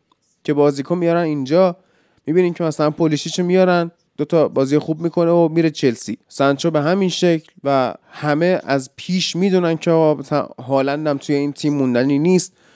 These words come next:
حالا امسال گفتن زورکی می‌خوایم نگرش داریم، مثل سانچویی که فصل قبل نگه داشتن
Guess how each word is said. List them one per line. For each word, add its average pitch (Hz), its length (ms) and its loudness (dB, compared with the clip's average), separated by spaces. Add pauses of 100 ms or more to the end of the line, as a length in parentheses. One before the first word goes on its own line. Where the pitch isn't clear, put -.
(160)
حالا 143 160 2
امسال 139 440 0
گفتن 156 360 0
زورکی 151 380 0
می‌خوایم 156 260 -2
نگرش 160 380 2
داریم، 156 300 0
مثل 147 180 -4
سانچویی 143 520 -2
که 156 120 -4
فصل 131 320 -4
قبل 165 220 0
نگه 170 300 0
داشتن 151 380 -2